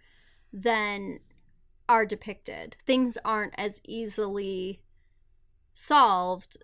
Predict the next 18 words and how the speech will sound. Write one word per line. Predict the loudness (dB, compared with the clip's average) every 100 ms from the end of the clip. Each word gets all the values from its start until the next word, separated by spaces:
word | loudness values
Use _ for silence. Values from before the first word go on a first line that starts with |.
| -10
because | -8 -2 -2
they're | -2
not | -4 -4 -6
so | -4 -4
black | -4 -6 -6 -8
and | -10
white. | -6 -4 -4 -8 -10 -8
And, | -6
like, | -6 -6
when | -4
you | -2
have | -2
an | 0
argument | 0 0 -4
with | -6
someone, | -8 -8 -12 -16 _ -12
chances | -4 0 0 2 0 6 6
are | 8 6 2